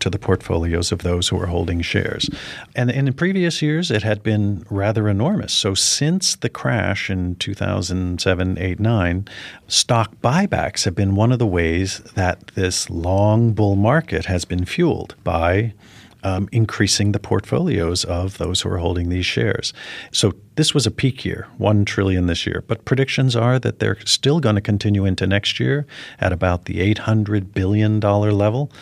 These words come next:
Um, so this is massive, and our corporations could be doing other things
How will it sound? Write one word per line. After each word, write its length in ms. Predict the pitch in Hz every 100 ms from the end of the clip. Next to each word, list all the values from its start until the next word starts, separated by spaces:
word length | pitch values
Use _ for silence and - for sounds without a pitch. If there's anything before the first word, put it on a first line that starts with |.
| - - -
Um, 440 | 95 92 92 92 92
so 140 | - 139
this 200 | 208 -
is 120 | 196
massive, 520 | 143 175 - 98 - -
and 200 | 123 117 - - - - _
our 220 | - 120 120
corporations 920 | - 160 175 170 180 208 - 87 104
could 280 | - 151 156
be 140 | 151
doing 320 | 131 135 127
other 200 | 131 160
things 520 | 110 - - 101 -